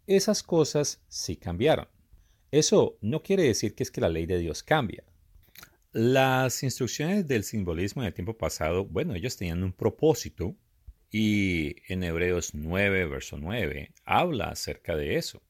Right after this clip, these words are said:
Pero en Hebreos ocho, verso seis, la Escritura nos deja saber que ahora hay un mejor ministerio y hay un pacto mejor. Y es mejor porque ahora, pues, está hablando es de poder ser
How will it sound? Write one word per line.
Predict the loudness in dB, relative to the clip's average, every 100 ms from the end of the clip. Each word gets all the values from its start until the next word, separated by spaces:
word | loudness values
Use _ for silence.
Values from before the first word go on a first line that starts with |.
| _ _ _ _ _ _ -2
Pero | 0 2 2 2 2
en | 0
Hebreos | -2 -2 0 0 -2 -8 -8
ocho, | -6 -6 -10 -12 -14
verso | -14 -14 -12
seis, | -4 -2 -2 -4 -14 -18 _ _ -20 _ _ _ _ 0
la | 4 4 4
Escritura | 2 -2 -6 -2 -2
nos | -2 -4
deja | -4
saber | -2 -2 -2 -4
que | -6 -4 -4
ahora | -4 -4 -2 -4 -4
hay | -6
un | -4
mejor | -6 -6 -8
ministerio | -8 -8 -10 -4 -2 -2 -4 -12 _ _ -20 _ _ -4
y | 0 4
hay | 4 4 2
un | 0 -6 -12 _
pacto | -2 -2 -6 -8
mejor. | -8 -2 0 0 -2
Y | -4
es | -4
mejor | -2 -2 -2 -2
porque | -8 -6 -2
ahora, | 0 0 0 -2 -4
pues, | -10 -16
está | -14 -8 -6
hablando | -6 -8 -6 -6
es | -8 -10 -16 _ _ -20 -20 _ _ _ _
de | -8 -2 2 2 0 -2
poder | 0 0 0 -2
ser | -2 0 0 -2